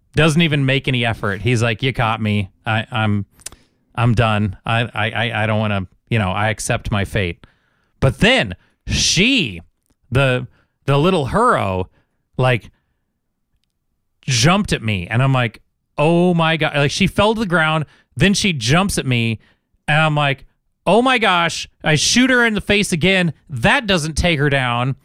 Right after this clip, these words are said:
So then, instead of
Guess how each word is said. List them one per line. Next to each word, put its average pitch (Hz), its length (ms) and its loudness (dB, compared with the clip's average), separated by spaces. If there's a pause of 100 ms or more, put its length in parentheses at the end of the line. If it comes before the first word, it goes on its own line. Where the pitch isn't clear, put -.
(640)
So 175 560 2 (580)
then, 220 520 2 (540)
instead 233 680 2
of 240 420 2